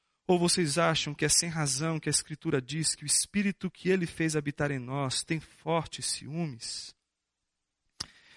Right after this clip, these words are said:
Deus tem ciúme zeloso pelo Espírito que ele fez habitar em nós. O que Tiago quer dizer com isso? Que tudo aquilo que está em você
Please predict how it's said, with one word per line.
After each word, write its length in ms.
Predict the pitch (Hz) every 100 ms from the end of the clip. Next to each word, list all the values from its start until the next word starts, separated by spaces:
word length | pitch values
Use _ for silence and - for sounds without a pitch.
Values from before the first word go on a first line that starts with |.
| - -
Deus 260 | 143 175 -
tem 160 | 180
ciúme 420 | 165 - 170 175
zeloso 800 | 165 135 170 147 160 139 110 104 101 _ _ _ _ _ _ _ -
pelo 180 | 156 156
Espírito 920 | - - - - 151 135 - 131 135 _ _ _ _ _ _
que 200 | - 175
ele 520 | 151 139 127 127 135 127 _ _ _ _
fez 480 | - - 147 147 127
habitar 400 | 117 113 - 101
em 80 | 101
nós. 680 | 92 92 90 - - - _ _ _ _ _ _ _ _ _ _
O 40 | _
que 100 | -
Tiago 420 | - 160 151 131
quer 140 | 131
dizer 260 | 127 113 117
com 140 | - 117
isso? 460 | 110 101 - - _ _ _ _ _ _ _ _ _ _ _ -
Que 80 |
tudo 300 | - - 175
aquilo 240 | 147 - 139
que 120 | -
está 220 | 120 139
em 40 | 135
você 640 | 110 101 - 147 131 95